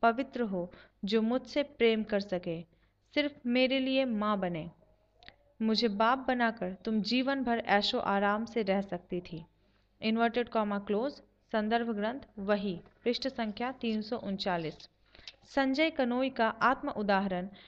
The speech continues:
वह नमिता से संबंध केवल उसकी कोख का इस्तेमाल कर बाप बनने के लिए स्थापित करता है।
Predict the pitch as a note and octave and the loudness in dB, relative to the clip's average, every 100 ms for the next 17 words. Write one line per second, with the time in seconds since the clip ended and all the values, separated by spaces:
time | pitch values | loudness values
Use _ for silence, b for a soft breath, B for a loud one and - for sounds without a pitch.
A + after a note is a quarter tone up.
0 | B A3 B3+ B3 B3 C#4 C#4+ D4+ D4 B3+ | B 2 2 4 0 0 0 -2 -2 -4
1 | - A3+ A3+ G#3 F#3 - C4+ C#4 D4+ D4 | -2 0 0 0 -2 -4 0 4 2 0
2 | A#3 - A#3+ A3+ - C4 C4+ - A3+ A3 | -8 -6 -8 -6 0 0 0 -2 0 0
3 | - A3 A#3 B3 A3+ E3+ F#3+ B B B | -4 0 2 0 -2 -4 -6 B B B
4 | - G#3 B3 C#4 - - A#3 A3+ A#3+ A#3+ | -6 2 4 4 0 0 0 0 -4 -2
5 | A3 F#3 F#3+ A#3 - - B3 C#4+ C#4 - | -2 -2 -4 -8 -10 -2 0 0 -4 -2
6 | F#3 F#3 F#3 F3+ E3 | -2 0 0 -2 -8